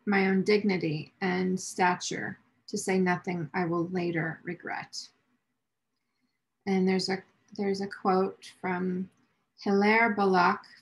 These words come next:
from Courtesy, quote, "Of courtesy, it is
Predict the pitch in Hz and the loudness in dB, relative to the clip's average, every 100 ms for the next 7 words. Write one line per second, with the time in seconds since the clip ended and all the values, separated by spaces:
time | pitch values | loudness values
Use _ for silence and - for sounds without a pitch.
0 | _ 180 190 - 208 180 180 - 156 196 | _ -8 -8 -2 -2 0 -4 -4 -4 -4
1 | - _ _ _ _ 196 185 185 - - | -8 _ _ _ _ 2 2 0 -6 -12
2 | _ _ _ _ _ _ _ _ _ _ | _ _ _ _ _ _ _ _ _ _
3 | _ _ - 208 - - 190 185 - 220 | _ _ -4 -4 -4 0 2 0 -4 -10
4 | 214 - _ _ _ _ _ _ _ _ | -10 -14 _ _ _ _ _ _ _ _
5 | _ _ 202 190 196 220 233 - | _ _ 0 4 4 2 0 -10